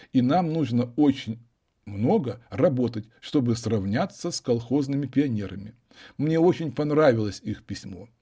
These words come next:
и я решил переписать его в свой дневник на память. И вот я писал, писал, написал все, что здесь написано. И тут только заметил,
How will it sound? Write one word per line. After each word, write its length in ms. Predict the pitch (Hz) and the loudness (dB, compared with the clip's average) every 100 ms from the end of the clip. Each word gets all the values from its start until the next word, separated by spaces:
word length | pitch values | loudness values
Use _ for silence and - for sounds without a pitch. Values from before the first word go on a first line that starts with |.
| _ - | _ -8
и 80 | - | 4
я 180 | 135 139 | 8 8
решил 420 | 120 117 165 196 - - | 6 0 0 0 -4 -10
переписать 680 | - 127 117 104 - 131 - | 2 2 2 -4 -4 -2 0
его 240 | 143 135 | -2 -2
в 80 | 135 | -4
свой 280 | - 107 127 | -6 -4 -2
дневник 560 | 110 117 107 90 92 - | -2 -4 -4 -10 -14 -6
на 160 | 113 | -4
память. 480 | 117 101 78 71 _ _ _ _ | -4 -6 -8 -14 _ _ _ _
И 80 | - | -2
вот 220 | 139 240 | 0 2
я 120 | 139 123 | 0 -2
писал, 520 | 123 139 190 226 208 | -6 -6 0 0 -2
писал, 520 | - 98 - 170 160 _ - | -8 -8 -4 -6 -6 _ -6
написал 560 | 135 139 170 - 214 170 | -4 -2 -4 0 0 0
все, 400 | - 127 107 - _ _ | -2 -4 -4 -10 _ _
что 240 | - 160 | -4 2
здесь 280 | 139 135 139 | 4 4 2
написано. 640 | 139 139 110 - 104 101 _ _ - - | 0 -2 -6 -10 -14 -18 _ _ -10 -2
И 100 | 156 | 0
тут 340 | - 277 277 | 6 6 6
только 340 | 247 220 226 | 2 4 4
заметил, 580 | 196 226 202 156 110 117 | 4 4 4 2 -2 -8